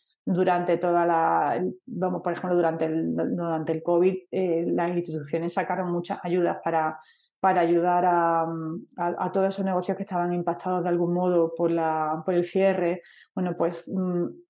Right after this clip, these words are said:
al final es muy importante estar informado dentro de cada uno de su ámbito de ciudad, eh, provincia, comunidad autónoma y gobierno, estar informado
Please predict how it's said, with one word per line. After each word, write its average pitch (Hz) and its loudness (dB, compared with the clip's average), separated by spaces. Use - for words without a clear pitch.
al 196 0
final 202 0
es 240 4
muy 240 6
importante 226 0
estar 226 -4
informado 214 2
dentro 190 -2
de 190 0
cada 185 2
uno 208 0
de 175 -4
su 185 -8
ámbito 180 2
de 156 2
ciudad, 185 2
eh, 165 2
provincia, 190 2
comunidad 170 0
autónoma 180 0
y 180 0
gobierno, 208 2
estar 185 -2
informado 208 0